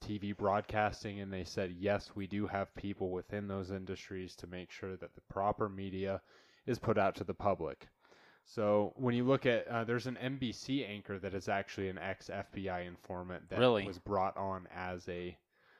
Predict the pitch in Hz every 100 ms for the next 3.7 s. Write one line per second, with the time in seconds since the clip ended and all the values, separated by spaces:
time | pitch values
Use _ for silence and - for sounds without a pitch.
0 | _ 95 92 90 90 101 - 165 139 85
1 | 85 _ - - _ - 120 120 120 123
2 | 151 147 - 135 127 127 117 104 - _
3 | _ _ _ _ _ - 78